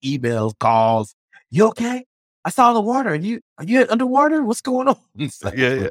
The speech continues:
Speaker 1: but, uh, but yeah, we're, we're, we're okay. You know, um, unfortunately, some other folks are not, and so prayers go out to them. But, uh,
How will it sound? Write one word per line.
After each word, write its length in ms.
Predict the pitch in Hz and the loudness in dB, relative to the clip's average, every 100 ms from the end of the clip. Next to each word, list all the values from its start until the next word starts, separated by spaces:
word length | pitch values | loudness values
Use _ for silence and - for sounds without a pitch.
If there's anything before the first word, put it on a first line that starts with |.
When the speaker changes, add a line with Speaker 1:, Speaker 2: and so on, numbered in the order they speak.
| - | -8
Speaker 1:
but, 40 | 98 | -8
uh, 680 | 92 90 _ 208 220 196 - _ | -8 -10 _ -10 -8 -8 -12 _
but 120 | 98 92 | -8 -6
yeah, 160 | 90 | -6
we're, 240 | 87 110 107 | -4 -4 -4
we're, 220 | 120 - | -6 -4
we're 180 | 123 90 | -2 -2
okay. 440 | 120 - 110 101 98 | -4 -4 -2 -2 -4
You 140 | 95 | -6
know, 260 | 92 90 85 | -4 -6 -6
um, 340 | 92 87 85 - | -6 -6 -8 -12
unfortunately, 400 | 101 - 98 92 | -16 -12 -12 -12
some 180 | 87 101 | -10 -6
other 160 | 101 92 | -6 -6
folks 300 | 101 98 - | -8 -10 -10
are 80 | 87 | -8
not, 380 | 98 92 92 110 | -4 -2 -4 -8
and 100 | 92 | -10
so 180 | 85 | -10
prayers 340 | 80 95 92 - | -8 -6 -6 -4
go 180 | 87 87 | -2 -2
out 160 | 78 | -2
to 120 | - 85 | -4 -6
them. 400 | 92 90 82 82 | -4 -4 -4 -6
But, 300 | 80 78 85 | -10 -10 -12
uh, 240 | 80 78 | -10 -10